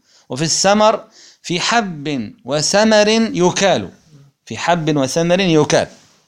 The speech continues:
قال: "دل على وجوب الزكاة في الحب والثمر وانتفائها عن غيرهما"، قاله في الكافي. قال: "ولا زكاة في عناب وزيتون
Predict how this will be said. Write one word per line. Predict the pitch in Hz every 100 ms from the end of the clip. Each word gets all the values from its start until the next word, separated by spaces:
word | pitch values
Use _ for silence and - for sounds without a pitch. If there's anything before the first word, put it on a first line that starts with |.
| _ _ _ _ _ _ - - - - - -
قال: | 190 220 202
"دل | 196 233 190 208 226 - _
على | 143 180
وجوب | 180 170 220 196
الزكاة | 165 156 170 214 208
في | 175 160
الحب | 156 202 196 151 160
والثمر | 151 - 185 202 185 180 220 - - - -
وانتفائها | 151 196 190 175 160 175 165 196 202 190 190 190 151
عن | 156 185 156
غيرهما"، | 143 170 151 143 185 180 170 170 175 170 156
قاله | - 175 175 160 143 175 151
في | 143
الكافي. | 127 143 139 139 - 135 - _ - _ _ _ _ - - - -
قال: | 156 208
"ولا | 190 190 202
زكاة | 180 180 196 190 190
في | 170 185 175
عناب | 160 170 170 170 175 - - _ _ _ _ _
وزيتون | 120 151 165 175 160 - 190 170 104 64